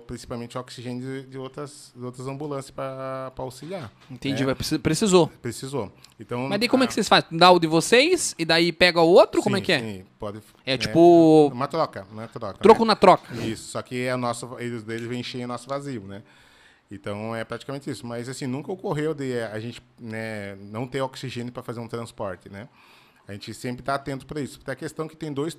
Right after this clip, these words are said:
Speaker 1: torpedos grandes, né? É, dois torpedos grandes e mais dois pequenos lá, né? Que, o, que são os light médio. A gente vai usando o que a gente pode.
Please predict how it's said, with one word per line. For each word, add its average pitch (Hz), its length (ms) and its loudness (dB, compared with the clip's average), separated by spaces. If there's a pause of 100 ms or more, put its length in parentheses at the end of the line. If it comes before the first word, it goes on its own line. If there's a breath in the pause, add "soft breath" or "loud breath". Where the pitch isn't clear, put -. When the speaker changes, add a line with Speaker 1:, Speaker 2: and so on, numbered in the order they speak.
(140)
Speaker 1:
torpedos 120 500 -6
grandes, 180 380 -10
né? 156 180 -8 (600 soft breath)
É, 104 560 -8
dois 117 220 -6
torpedos 113 460 -8
grandes 120 460 -8
e 165 40 -8
mais 160 260 -6
dois 147 220 -4
pequenos 131 500 -12
lá, 101 220 -10 (100)
né? 101 340 -14
Que, 110 100 -14
o, 95 300 -12 (260)
que - 80 -20
são 107 160 -10
os 98 100 -12
light 104 240 -10
médio. 101 260 -12
A 98 40 -12
gente - 100 -20
vai 113 160 -10 (120)
usando 113 340 -10
o - 20 -14
que - 80 -16
a 120 40 -12
gente 120 120 -18
pode. 101 300 -14